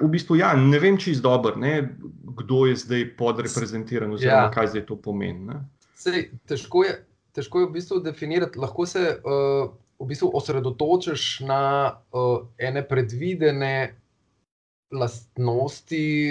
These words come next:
Speaker 2: eh, ene skupine in, eh, razmišljaš o tem, ali imajo zadosten dostop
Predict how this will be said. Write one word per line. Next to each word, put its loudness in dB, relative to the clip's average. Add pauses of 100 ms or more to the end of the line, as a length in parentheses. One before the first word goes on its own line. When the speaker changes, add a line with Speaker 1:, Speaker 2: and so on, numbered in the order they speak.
(200)
Speaker 2:
eh, -2 (120)
ene -2
skupine -2 (480)
in, 2
eh, -2 (680)
razmišljaš 2
o 0
tem, 4 (100)
ali 4
imajo -2
zadosten -4 (120)
dostop -4